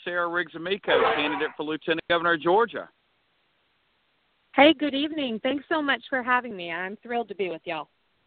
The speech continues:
Speaker 1: Oh, glad to have you. Um, well, you've been the nom-, Democratic nominee for quite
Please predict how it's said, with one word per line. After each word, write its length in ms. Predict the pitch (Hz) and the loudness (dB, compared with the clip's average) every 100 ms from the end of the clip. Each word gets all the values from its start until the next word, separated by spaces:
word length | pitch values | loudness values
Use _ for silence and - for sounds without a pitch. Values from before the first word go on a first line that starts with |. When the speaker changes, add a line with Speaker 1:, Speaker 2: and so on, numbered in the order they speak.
| _ _ _ _ _ _ _ _ _ - | _ _ _ _ _ _ _ _ _ -2
Speaker 1:
Oh, 240 | 220 277 | 0 0
glad 300 | 165 160 214 | -2 -6 -6
to 80 | 196 | -6
have 300 | 175 190 226 | -6 -6 -8
you. 240 | 190 123 110 _ - _ | -12 -16 -18 _ -20 _
Um, 240 | 151 175 175 | 2 2 2
well, 140 | 185 | -4
you've 240 | 185 233 254 | -4 -6 -6
been 140 | 294 | -4
the 80 | 233 | -4
nom-, 300 | 208 214 214 156 | -2 -4 -6 -6
Democratic 480 | 202 220 226 208 175 | -6 -4 -4 -4 -4
nominee 360 | 185 185 202 | -8 -8 -10
for 160 | 202 175 | -10 -6
quite 260 | 180 180 | 0 0